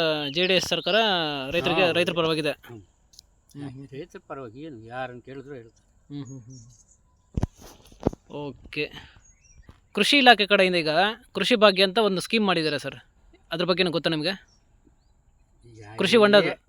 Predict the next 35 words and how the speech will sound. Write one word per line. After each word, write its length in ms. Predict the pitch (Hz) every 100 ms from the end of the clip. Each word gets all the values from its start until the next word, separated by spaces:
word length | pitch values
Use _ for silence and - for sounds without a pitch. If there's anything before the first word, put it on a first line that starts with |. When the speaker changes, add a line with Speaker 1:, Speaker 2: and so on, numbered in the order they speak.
| _
Speaker 1:
ಕೃಷಿ 200 | 185 185
ಹೊಂಡ 160 | 190 170
ಬಗ್ಗೆ? 260 | 156 135
Speaker 2:
ಅದೇ 340 | 135 113 110 175
ಕೃಷಿ 320 | - 180 202
ಹೊಂಡ 280 | 185 180 170
ಅದು 300 | 170 160 160
ಇದು 160 | 151
ಮಾಡೋಕ್ 240 | 139 131 -
ತಾನೆ. 180 | 113 104 117 139
Speaker 1:
ಹಾ, 260 | 117 139 -
ಅದ್ರ 120 | 143
ಬಗ್ಗೆ 200 | 151 151
ಏನ-, 200 | 160 156
ಯಾರಾದ್ರೂ 340 | 147 151 165 160
ಕೃಷಿ 200 | 170 196
ಅಧಿಕಾರಿ 260 | 175 185
ನಿಮ್ 160 | 175 170
ತೋಟಕ್ಕೆ 280 | 175 170 160
ಬಂದು 160 | 165
ವಿಸಿಟ್ 300 | 156 156 165
ಮಾಡಿ 180 | 165 160
ಹೇಳಿದಾರಾ 340 | 160 156 151 175
ಹೆಂಗೆ? 280 | 180 160
Speaker 2:
ಯಾರು 460 | 127 131 135 131 139
ಬರುದೇ 440 | 135 139 139 147
ಇಲ್ಲ, 200 | 147 147
ಸುಮ್ನೆ 400 | 139 147 151 147
ಫೇಸ್ 220 | 135 143 -
ಸ್ಟೇಟ್ಮೆಂಟ್‌ಗಳು 580 | 147 131 135 131 135
ಕೊಡ್ತಾರೆ 360 | 131 131 - 127
ಅಷ್ಟೇ. 260 | 117 - 147
Speaker 1:
ಹ್ಮ್, 320 | _ 143 143
ಹ್ಮ್, 120 | 139
ಹ್ಮ್. 140 | 131